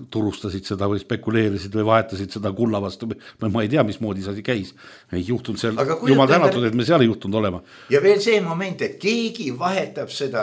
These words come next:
Speaker 2: südamerahuga kulla vastu,
Speaker 1: No, ma teame ju
Speaker 2: kuigi ta ei ole kindel,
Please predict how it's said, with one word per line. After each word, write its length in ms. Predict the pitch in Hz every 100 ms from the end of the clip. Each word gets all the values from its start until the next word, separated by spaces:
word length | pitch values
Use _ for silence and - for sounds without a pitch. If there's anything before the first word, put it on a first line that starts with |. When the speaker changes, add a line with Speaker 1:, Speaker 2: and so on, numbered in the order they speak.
| 101
Speaker 2:
südamerahuga 1400 | - 220 214 190 180 131 123 - 170 160 143 - 104 92 -
kulla 460 | - 196 196 196 175
vastu, 400 | 185 - - 117
Speaker 1:
No, 80 | 113 113 98 117
ma 80 | 117
teame 280 | 127 120
ju 40 | 120
Speaker 2:
kuigi 240 | 120 143 131
ta 100 | 131 131 131
ei 120 | 127 127
ole 140 | 117
kindel, 320 | 139 175 147